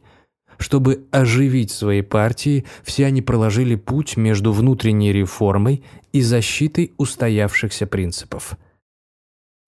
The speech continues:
Стратегический анализ. Тип стратегии: оборона. Ключевая стратегия: отклик на критику путём проведения необходимой реформы.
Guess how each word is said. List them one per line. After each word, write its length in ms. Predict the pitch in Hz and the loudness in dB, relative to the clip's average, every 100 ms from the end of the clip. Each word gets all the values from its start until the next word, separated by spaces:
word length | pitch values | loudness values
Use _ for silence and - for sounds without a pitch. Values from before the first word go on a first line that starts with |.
| - | -18
Стратегический 1080 | - - 127 - 131 165 - 127 - 143 - | -4 0 2 2 0 0 0 -4 -2 -4 -2
анализ. 760 | 127 120 120 107 92 - - - _ _ _ _ _ _ - | 0 2 2 2 0 -6 -12 -18 _ _ _ _ _ _ -4
Тип 220 | 151 143 | -2 -2
стратегии: 680 | - 123 117 117 98 92 - | -2 -2 0 -2 0 -2 -2
оборона. 720 | 127 110 120 123 117 98 92 - _ _ - | -2 2 2 4 2 0 -2 -8 _ _ -4
Ключевая 540 | 127 123 - 135 135 | 0 2 2 2 2
стратегия: 580 | 104 120 113 117 101 104 | 0 -2 -2 0 2 0
отклик 540 | - 143 139 - 147 131 | 2 0 0 0 0 0
на 160 | 113 | 0
критику 420 | 120 117 - - | 2 0 0 -4
путём 380 | 135 120 123 110 | -2 0 0 0
проведения 500 | 117 101 98 107 110 | 0 0 2 0 2
необходимой 560 | 117 113 - 104 107 104 | 0 0 0 0 2 0
реформы. 460 | 101 - 98 90 | 0 -2 -2 -4